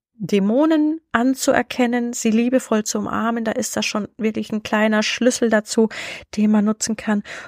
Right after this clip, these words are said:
Und durch die Dankbarkeit stärkt sich dann eben auch dein Herz, dein Immunsystem. Der Blutdruck senkt sich, der Stress vermindert sich. Ja, deswegen schreib dir das am Abend wirklich mal, diese drei Dinge auf,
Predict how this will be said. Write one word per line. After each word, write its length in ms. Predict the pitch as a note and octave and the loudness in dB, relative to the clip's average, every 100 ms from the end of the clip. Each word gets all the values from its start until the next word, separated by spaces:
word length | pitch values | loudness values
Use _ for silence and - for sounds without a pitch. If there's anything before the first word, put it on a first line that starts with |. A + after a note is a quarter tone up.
| - | -2
Und 400 | G#3+ G#3 - - | 2 2 -2 -2
durch 120 | G#3 | -4
die 140 | - - | -2 0
Dankbarkeit 720 | F#3+ A3+ A#3+ A3 - G#3+ - | 0 0 -2 -2 0 0 0
stärkt 340 | - A3+ - | 2 2 0
sich 160 | - - | -4 -2
dann 140 | G#3+ | 0
eben 160 | A3 G#3+ | 0 -4
auch 120 | - | -2
dein 200 | A3 G#3 | -2 0
Herz, 360 | A#3 A#3+ - | 0 0 0
dein 200 | - A3+ | 0 2
Immunsystem. 1120 | - A3+ C4 C#4+ - A#3 - A#3+ A3+ A#3 A#3 - _ _ _ _ _ _ _ _ - | 4 4 6 4 2 -4 -4 0 2 2 0 -8 _ _ _ _ _ _ _ _ 0
Der 100 | A3+ | 0
Blutdruck 520 | - A#3 C4 - A3 | 2 2 2 0 -4
senkt 280 | - A3 G#3+ | 0 0 0
sich, 200 | - G#3+ | -4 -4
der 100 | G#3 | -4
Stress 380 | - - B3 - | -4 0 0 0
vermindert 580 | - A3+ A3 A3 G#3+ - | 0 2 2 2 0 -2
sich. 300 | - G#3 - - - - - | -4 -4 -6 -12 -14 -16 -6
Ja, 160 | A3 | -4
deswegen 440 | A3+ A3 A3+ A3+ A3+ - - - - _ _ _ - | -2 0 2 2 -2 -8 -20 -20 -20 _ _ _ -12
schreib 500 | - - B3+ D4 - | -2 2 4 4 2
dir 120 | C4+ | 2
das 180 | A#3 A3 | 2 0
am 200 | - G#3 | -2 -2
Abend 380 | G#3 A3 A3+ G#3+ | 0 0 0 0
wirklich 340 | G#3 G#3 - | 0 0 -2
mal, 160 | G3+ G3 | 0 0
diese 300 | - G3 F#3 | -2 -4 -4
drei 340 | - F#3+ F#3+ | -2 0 0
Dinge 460 | G3 G#3 F#3+ G3 - | 0 0 0 -2 -2
auf, 560 | F#3+ G3 G3+ - - | -2 0 -2 -8 -12